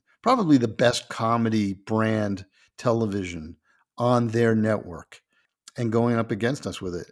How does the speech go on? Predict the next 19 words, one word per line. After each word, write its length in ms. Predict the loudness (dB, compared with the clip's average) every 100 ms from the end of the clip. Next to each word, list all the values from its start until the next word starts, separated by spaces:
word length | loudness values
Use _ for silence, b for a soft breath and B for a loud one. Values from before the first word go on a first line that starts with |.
| -8
And 140 | -6
that 120 | -6
was, 220 | -6 -8 -8
that 120 | -8
was 160 | -8 -4
hard. 280 | -4 -4 -8 b b b b b b b 2
What 140 | 6
did 100 | 6
we 120 | 6
do? 360 | 6 8 8 6 -2 B -20 _ _
We 120 | -2
said, 180 | 2 4
"Okay, 560 | 4 4 2 2 0 -4
now 240 | 0 2 4
what 160 | 6
are 40 | 6
we 140 | 6
gonna 220 | 4 2
do?" 340 | 2 -2 -4